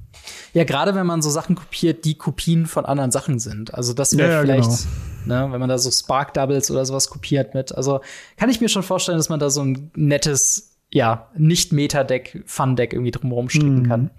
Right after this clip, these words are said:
Speaker 1: So, aber jetzt zur, zu den eigentlichen, äh, Karten auf unserer, auf unserer Top-Liste. Hast du denn da, äh, schon eine,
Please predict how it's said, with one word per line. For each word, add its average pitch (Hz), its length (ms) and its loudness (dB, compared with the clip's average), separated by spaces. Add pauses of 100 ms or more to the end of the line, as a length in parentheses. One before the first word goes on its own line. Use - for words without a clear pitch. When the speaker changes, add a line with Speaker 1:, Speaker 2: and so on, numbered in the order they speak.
(380)
Speaker 1:
So, 143 160 2
aber 135 260 2
jetzt 226 260 0
zur, 202 280 0
zu 196 180 -2
den 180 200 0
eigentlichen, 156 800 0
äh, 127 320 2
Karten 131 440 -2
auf 117 100 -4
unserer, 117 360 -2
auf - 120 -10
unserer 113 340 -4
Top-Liste. 135 640 0 (400)
Hast - 180 2
du 247 40 4
denn 208 180 2
da, 175 400 0
äh, 160 220 0
schon - 280 -4
eine, 156 580 -2